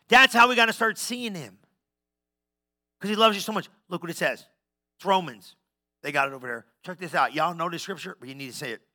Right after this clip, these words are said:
Check it out. "For I am persuaded that neither death nor life, nor angels nor principalities,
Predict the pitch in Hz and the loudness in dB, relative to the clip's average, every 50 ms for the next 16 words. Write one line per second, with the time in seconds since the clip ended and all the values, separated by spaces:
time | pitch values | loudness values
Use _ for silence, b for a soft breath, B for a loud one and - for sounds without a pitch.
0 | _ _ _ _ _ _ _ _ _ _ - 151 151 139 123 117 _ _ _ _ | _ _ _ _ _ _ _ _ _ _ -8 -2 -2 0 0 -2 _ _ _ _
1 | _ _ _ _ - - 165 175 185 208 226 247 240 214 240 - - 196 170 160 | _ _ _ _ -8 -2 4 6 8 8 8 6 2 -2 -6 -6 -6 -4 -4 -4
2 | 151 139 143 147 139 _ _ _ _ _ _ _ _ _ - 151 143 143 147 147 | -4 -6 -10 -12 -14 _ _ _ _ _ _ _ _ _ -6 -6 -6 -6 -8 -12
3 | 147 139 143 135 123 156 165 185 - 202 208 208 190 156 135 127 127 131 - - | -12 -12 -10 -4 -2 0 0 -2 -4 -8 -8 -4 0 0 0 0 -2 -6 -12 -20
4 | _ _ _ _ _ _ 131 135 - 151 170 185 185 202 175 190 196 170 190 196 | _ _ _ _ _ _ -14 -12 -10 -10 -8 -8 -10 -10 -8 -10 -8 -8 -8 -10
5 | - - 180 170 151 147 139 135 139 - | -6 -2 2 2 2 2 0 -2 -6 -12